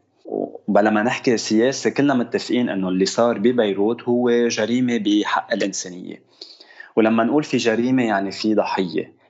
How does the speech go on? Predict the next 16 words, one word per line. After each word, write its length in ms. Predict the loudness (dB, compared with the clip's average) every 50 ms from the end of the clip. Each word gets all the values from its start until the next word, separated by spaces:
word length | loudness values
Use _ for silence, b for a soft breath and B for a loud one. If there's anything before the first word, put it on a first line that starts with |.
| b -4
يعني 200 | -2 -2 -2 -2
صار 240 | 0 0 0 0
في 180 | 0 -2 -2 -2
عمل 520 | -2 0 0 0 0 0 0 -2 -2 -2
مؤذن 600 | -2 -2 -2 -4 -6 -6 -2 0 0 0 0 0 B B B B B B B -4 -2 0
غير 200 | 2 2 0 0
عادل 720 | -2 0 0 0 0 0 0 0 0 -2 -4 -6 -10 -6
تلقيه 360 | -2 -2 -2 -2 -2 -4 -4 -4
شخص 520 | -4 -8 -6 -4 -4 -4 -4 -4 -2 0
أو، 400 | 0 2 2 0 -2 -4 -6 B B B B B B -4 -2
آه، 140 | -2 -2 -2
مجموعة 480 | -2 -4 -4 -4 -2 0 0 0 0 0
من 120 | -2 -4
الأشخاص. 800 | -4 -4 -4 -6 -6 -6 -6 -6 -6 -6 -8 -10 -12 -14 _ _ _ _ _ _ _ -4
وبس 320 | 0 0 0 0 0 -2
نقول، 440 | -4 -2 -2 -2 -2 -2 -2 -2 -4